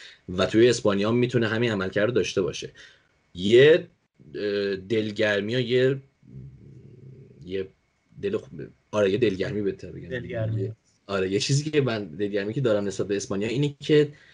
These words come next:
Speaker 1: تیمی که به شدت موقعیت ایجاد می‌کنه و گل می‌زنه. یعنی فقط از اون بازی شیش هیچ جلوی، اه، آلمان بگیر که چجوری آلمان اون شکلی نابود کرد. یه بازیکن مثل فران تورز اومد اونجا هتریک کرد، اه، و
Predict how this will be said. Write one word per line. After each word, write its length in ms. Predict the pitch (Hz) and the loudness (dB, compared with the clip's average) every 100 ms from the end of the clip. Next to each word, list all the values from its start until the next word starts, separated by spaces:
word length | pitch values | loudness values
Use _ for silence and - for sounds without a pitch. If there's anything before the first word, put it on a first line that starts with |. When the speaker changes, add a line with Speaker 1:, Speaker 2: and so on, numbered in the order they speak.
| - _ | -20 _
Speaker 1:
تیمی 220 | - 139 | 2 4
که 120 | 147 | 4
به 120 | 160 123 | 2 0
شدت 360 | - 101 131 | 0 -2 0
موقعیت 260 | 135 101 120 | 0 -2 -2
ایجاد 220 | 139 143 | -2 -2
می‌کنه 220 | 147 147 | -2 -2
و 100 | 123 | -2
گل 200 | 101 123 | 4 4
می‌زنه. 360 | 101 80 80 78 | 4 -4 -12 -14
یعنی 280 | 82 98 120 | -10 -10 -8
فقط 280 | 87 92 | -6 -4
از 160 | 104 95 | -4 -4
اون 160 | 110 120 - | -6 -6 -6
بازی 240 | 90 107 | -4 -2
شیش 560 | - 101 - - 113 127 | -2 0 -2 -2 0 0
هیچ 180 | 123 - | 0 0
جلوی، 540 | 90 95 113 120 117 131 - - - _ | -2 0 0 0 0 -2 -16 -20 -20 _
اه، 420 | - 90 90 87 - | -4 0 2 0 -4
آلمان 500 | 92 92 90 101 110 | -4 -2 -2 -2 -2
بگیر 320 | 110 117 110 | -2 -4 -8
که 200 | - 92 - - 67 64 - | -2 -2 -2 -8 -8 -8 -8
چجوری 320 | 92 82 98 | -8 -2 0
آلمان 320 | 104 98 92 | 2 2 0
اون 100 | 92 | -4
شکلی 300 | - 85 92 | -6 -8 -6
نابود 360 | 87 87 90 - | -4 -4 -6 -4
کرد. 340 | 90 85 85 - | -2 -2 -6 -10
یه 120 | 85 | -8
بازیکن 300 | 90 90 87 | 0 0 0
مثل 200 | 92 90 | -2 -4
فران 320 | - 92 82 82 | 0 0 0 -2
تورز 300 | 87 90 101 | 0 0 0
اومد 180 | 87 95 | -2 -4
اونجا 200 | 101 98 | -4 -4
هتریک 460 | 95 87 - 98 - | -2 -4 -4 -8 -2
کرد، 340 | 95 85 85 - - - - - - | -2 -2 -6 -18 -20 -20 -20 -20 -4
اه، 440 | 90 95 95 92 87 90 | 2 4 6 4 0 -2
و 360 | 98 95 92 | 0 2 2